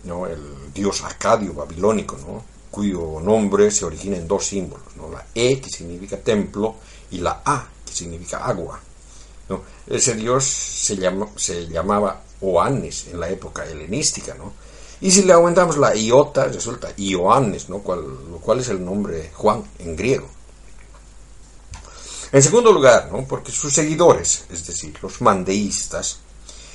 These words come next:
creen que Juan el Bautista era la reencarnación de Enoc.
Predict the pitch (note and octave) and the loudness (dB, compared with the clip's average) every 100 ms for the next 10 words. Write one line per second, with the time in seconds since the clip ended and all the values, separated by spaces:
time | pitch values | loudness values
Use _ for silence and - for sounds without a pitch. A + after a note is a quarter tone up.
0 | - - - G3+ A3 G#2+ A#2 D#3 C#3 - | -20 -14 -2 4 4 4 0 -4 -10 -10
1 | E2+ - C#2+ C#2+ C#2 - - F#2 C#3 D3 | -10 -10 -12 -14 -18 -14 -8 -2 0 0
2 | D3 - - - - C3 A2 D3+ G#2 D#2+ | -2 -4 -8 -6 -4 0 0 0 -2 -6
3 | D#2+ D#2 - D#2+ D#2 D2+ - - - D#3 | -12 -12 -12 -12 -14 -14 -14 -10 0 0
4 | - - | 0 -6